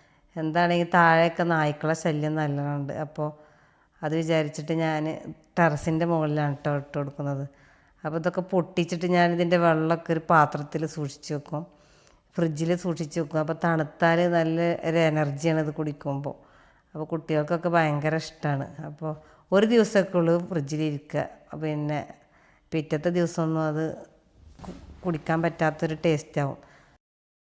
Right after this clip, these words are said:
ഇതെല്ലാം പൊട്ടിച്ച് വെച്ചതിന് ശേഷമാണ് എൻ്റെ ബാക്കിയുള്ള പണികളൊക്കെ നടന്നത്.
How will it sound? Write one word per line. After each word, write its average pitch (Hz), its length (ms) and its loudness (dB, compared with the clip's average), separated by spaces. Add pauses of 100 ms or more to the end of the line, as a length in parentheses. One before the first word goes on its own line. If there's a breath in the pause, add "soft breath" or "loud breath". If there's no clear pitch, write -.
(1120)
ഇതെല്ലാം 202 360 4
പൊട്ടിച്ച് 180 380 -2
വെച്ചതിന് 175 460 0
ശേഷമാണ് 165 420 0
എൻ്റെ 160 240 -2
ബാക്കിയുള്ള 165 420 2 (120)
പണികളൊക്കെ 156 560 0
നടന്നത്. 143 440 -6